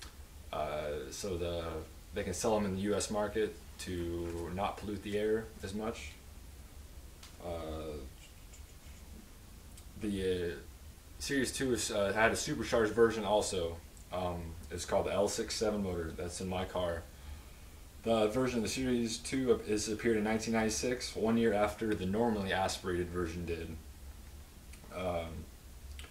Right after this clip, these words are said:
this uses a larger throttle body, fuel injection, fuel injectors, cylinder heads, and lower intake manifold than the L thirty-six uses.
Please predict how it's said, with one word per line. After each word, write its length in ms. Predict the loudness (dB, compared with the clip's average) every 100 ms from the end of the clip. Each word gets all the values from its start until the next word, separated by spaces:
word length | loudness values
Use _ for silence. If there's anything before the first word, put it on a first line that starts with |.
| -14 -14 -14 -14 -16 -16 -18 -10
this 160 | -4 2
uses 520 | 2 4 4 2 2
a 220 | 0 2 4
larger 320 | 6 6 2
throttle 340 | 10 10 12
body, 240 | 10 10 6
fuel 280 | 0 2
injection, 720 | 2 4 4 2 -4 -6 -6 -10 -16 -18 -18 -16 -14
fuel 180 | -2 2
injectors, 500 | 4 4 4 0 0
cylinder 360 | 2 4 4 4
heads, 340 | 4 2 0
and 220 | -4 -2
lower 220 | 2 4 2
intake 320 | 2 2 2
manifold 500 | 2 0 0 -2 0
than 180 | -2 -2
the 80 | 2
L 140 | 0
thirty-six 840 | 0 -6 -4 -2 -2 0 -2 -2
uses. 420 | -6 -4 -6 -6